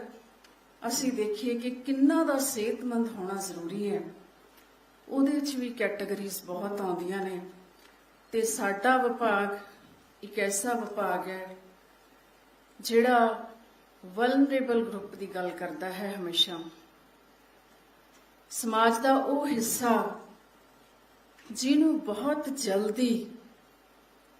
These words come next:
ਔਰ ਬਹੁਤ ਆਸਾਨੀ ਦੇ ਨਾਲ ਨੁਕਸਾਨ ਪਹੁੰਚਾਇਆ ਜਾ ਸਕਦਾ ਹੈ, ਉਹਦੇ ਵਿੱਚ ਜੇ ਮੈਂ ਔਰਤਾਂ ਤੇ ਬੱਚਿਆਂ ਦੀ ਗੱਲ ਕਰਾਂ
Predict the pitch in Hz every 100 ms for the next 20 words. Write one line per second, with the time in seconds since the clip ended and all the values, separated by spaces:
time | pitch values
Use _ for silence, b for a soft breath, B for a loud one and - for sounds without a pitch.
0 | _ 262 277 285 277 277 269 254 233 226
1 | 254 311 311 285 254 214 202 - - -
2 | - 220 214 - - 214 220 226 220 214
3 | 208 196 190 196 180 175 - - - 185
4 | 180 - - - _ _ _ _ _ _
5 | _ _ _ _ _ _ _ _ _ -
6 | - 233 262 254 233 226 - 233 214 208
7 | 208 - - - - _ - 214 214 208
8 | 202 - 196 202 214 - 233 226 226 208
9 | 180 - - 226 220 208 185 185 185 190
10 | 185 190